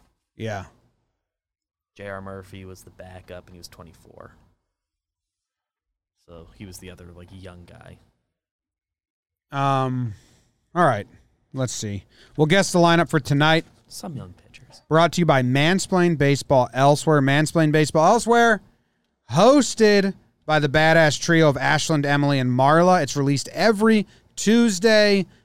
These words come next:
Speaker 1: on the John Boy Media Network. The girls give weekly reviews of everything involving Braves baseball, as way, as well as A L team updates and other big stories from around the league. They've had incredible guests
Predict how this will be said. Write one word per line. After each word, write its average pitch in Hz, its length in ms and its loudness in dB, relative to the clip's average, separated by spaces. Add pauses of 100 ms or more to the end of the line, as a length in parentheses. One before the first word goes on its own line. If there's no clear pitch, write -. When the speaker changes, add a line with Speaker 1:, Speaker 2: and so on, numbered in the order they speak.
(100)
Speaker 1:
on 143 100 -4
the 139 60 -2
John 151 260 2
Boy 151 200 2
Media 143 320 0
Network. 135 380 -4
The 143 100 -6
girls 156 320 2
give 147 220 0
weekly 156 360 2
reviews 139 380 0
of 127 40 -2
everything 139 380 0
involving 131 460 0
Braves 160 500 2
baseball, 180 680 2
as 131 220 -2
way, 156 360 0
as 120 220 -4
well 156 220 4
as 120 240 0 (380)
A 160 240 0
L 165 180 6
team 156 380 0
updates 160 540 0
and - 80 -10
other 165 200 4
big 147 300 0
stories 156 380 0
from 135 180 -2
around 139 380 0
the 117 180 -6
league. 151 360 2 (280)
They've 165 220 2
had 170 300 2
incredible 147 540 0
guests 180 560 -2